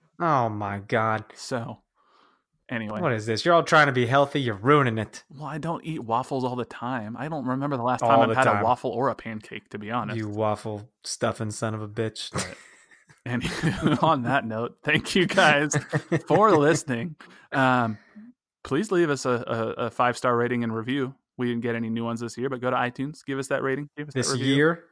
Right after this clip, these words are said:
Speaker 1: <laughs>
Speaker 2: Did I say this year?
Speaker 1: Yeah,
Speaker 2: You got
Speaker 1: you
Speaker 2: me
Speaker 1: did.
Speaker 2: waffled. Or,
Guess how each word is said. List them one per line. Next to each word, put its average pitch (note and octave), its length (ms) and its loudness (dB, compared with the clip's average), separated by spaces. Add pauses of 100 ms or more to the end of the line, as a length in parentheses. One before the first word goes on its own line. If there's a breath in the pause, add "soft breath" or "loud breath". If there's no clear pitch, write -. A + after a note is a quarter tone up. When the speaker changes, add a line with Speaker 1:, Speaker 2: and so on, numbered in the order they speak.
(340)
Speaker 1:
<laughs> - 680 -4
Speaker 2:
Did B2 160 -4
I A#2+ 60 -2
say C#3 160 -2
this C3 140 -2 (100)
year? B2 260 -2 (680 loud breath)
Speaker 1:
Yeah, F3 260 4
Speaker 2:
You G3 80 6
got D#3 80 6
Speaker 1:
you B2+ 40 2
Speaker 2:
me B2 60 0
Speaker 1:
did. B2+ 200 8
Speaker 2:
waffled. C3+ 500 2 (100)
Or, C3 180 -2